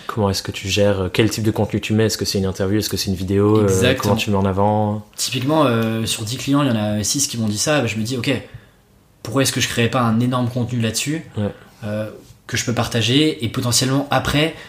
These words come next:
Speaker 2: euh, les gens, euh, feront, euh, appel à moi. Il y a un truc, euh, après je, j'oublie pas la deuxième partie de la
Speaker 1: Ouais.
Speaker 2: question, mais il y a aussi une chose, et souvent on a peur de, euh, en écrivant du contenu, en partageant, euh, là ce qu'on est en train de se dire en audio ou en faisant des vidéos,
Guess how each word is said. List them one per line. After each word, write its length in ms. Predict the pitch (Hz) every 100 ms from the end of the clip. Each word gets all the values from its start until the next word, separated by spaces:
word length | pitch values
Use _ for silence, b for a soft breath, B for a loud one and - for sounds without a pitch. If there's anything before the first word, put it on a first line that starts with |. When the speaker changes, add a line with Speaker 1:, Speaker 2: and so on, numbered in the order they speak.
| B B 117
Speaker 2:
euh, 120 | 113
les 100 | 113
gens, 300 | 110 139 139
euh, 140 | 117
feront, 320 | 107 - 120
euh, 180 | 117 113 -
appel 220 | 113 120
à 40 |
moi. 140 | 127 120
Il 60 |
y 40 | 123
a 100 | 127
un 40 |
truc, 240 | 131 175 151
euh, 120 | 117
après 240 | 120 117 147
je, 180 | 120 113
j'oublie 260 | 120 120
pas 140 | 120 135
la 100 | 117
deuxième 260 | 117 123
partie 200 | 117 120
de 40 | 123
la 60 |
Speaker 1:
Ouais. 40 | 117
Speaker 2:
question, 200 | 110 151
mais 100 | 120 - B B B B B
il 60 | 123
y 40 |
a 60 | 127
aussi 180 | 135 185
une 60 |
chose, 300 | 147 185 151
et 260 | 131 120 120 - - - - - - -
souvent 340 | - 147 190
on 20 |
a 80 | 120
peur 320 | 117 180 185
de, 100 | 135 131
euh, 340 | 123 117 117 113
en 140 | 123
écrivant 320 | 139 - 143 147
du 120 | 135
contenu, 480 | 139 131 151 151 151
en 300 | 120 113 113
partageant, 580 | 110 127 143 131 147 135
euh, 100 | 123
là 120 | 127
ce 80 | 120
qu'on 100 | 127
est 40 |
en 60 | 123
train 140 | 127
de 60 | 120
se 80 | 123
dire 200 | 135 123
en 80 |
audio 460 | 123 127 139 147 147 B B B
ou 80 | 120
en 40 |
faisant 140 | 117 131
des 140 | 120
vidéos, 440 | 120 135 139 185